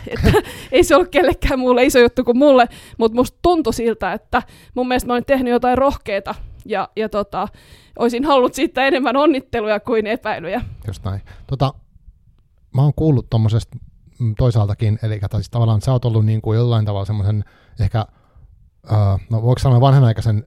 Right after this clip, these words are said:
Speaker 2: työelämä, semmosen urapolun niinku tavallaan huipulla. Sä oot toimari ja sit sulla on alaisia ja näin. Et, et sehän on semmonen joku niinku, joskus oli semmonen ajatus, että pitää lukea johonkin hommaan, ja sit tulla asiantuntijaksi, sen jälkeen pitää olla, johtaa jotain porukkaa, sit saada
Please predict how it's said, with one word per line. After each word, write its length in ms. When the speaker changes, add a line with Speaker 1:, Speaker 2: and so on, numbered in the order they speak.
Speaker 2:
työelämä, 600
semmosen 340
urapolun 580
niinku 140
tavallaan 280
huipulla. 400
Sä 100
oot 100
toimari 480
ja 60
sit 120
sulla 140
on 60
alaisia 320
ja 60
näin. 240
Et, 220
et 140
sehän 200
on 80
semmonen 260
joku 120
niinku, 400
joskus 300
oli 160
semmonen 280
ajatus, 220
että 180
pitää 400
lukea 200
johonkin 200
hommaan, 360
ja 40
sit 100
tulla 120
asiantuntijaksi, 720
sen 80
jälkeen 220
pitää 200
olla, 160
johtaa 300
jotain 180
porukkaa, 400
sit 140
saada 200